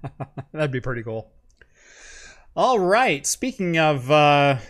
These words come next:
adding taps to things, we do have a video sponsor today.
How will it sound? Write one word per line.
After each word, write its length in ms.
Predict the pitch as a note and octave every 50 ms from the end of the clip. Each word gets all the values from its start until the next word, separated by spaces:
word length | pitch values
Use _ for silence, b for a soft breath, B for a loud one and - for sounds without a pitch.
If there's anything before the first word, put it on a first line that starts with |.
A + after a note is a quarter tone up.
| B B
adding 280 | C#3 C3+ D3 D3 C#3 C3+
taps 360 | - E3 E3+ F3+ - - -
to 80 | D#3
things, 560 | C#3 - D#3 D3+ F3 A3 D4 C#4+ - - - -
we 140 | D3+ E3+ F3
do 140 | F#3+ G#3+ A3
have 160 | G#3+ G3 F#3
a 60 | F3+
video 280 | E3 G#3 B3 B3+ A3 F#3+
sponsor 420 | - - F3 D#3+ D#3+ D3+ - D3
today. 480 | - - C3+ C#3 C#3 D#3 A3 D#4 D#4+